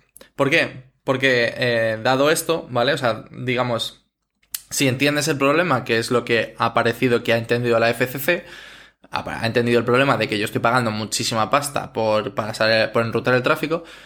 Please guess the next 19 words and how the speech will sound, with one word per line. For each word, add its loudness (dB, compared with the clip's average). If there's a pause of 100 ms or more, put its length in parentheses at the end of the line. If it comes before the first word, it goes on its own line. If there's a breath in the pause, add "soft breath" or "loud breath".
(100)
pues 0
entonces 0
tú 0
me 2
das 2
acceso 0
a, 2 (100)
a -2
manejar 0
ese -2
tráfico -4
como -4
yo -4
quiera. -8 (600 loud breath)
A 0
continuación, 0 (180)
entendiendo 0
ese -2
problema 0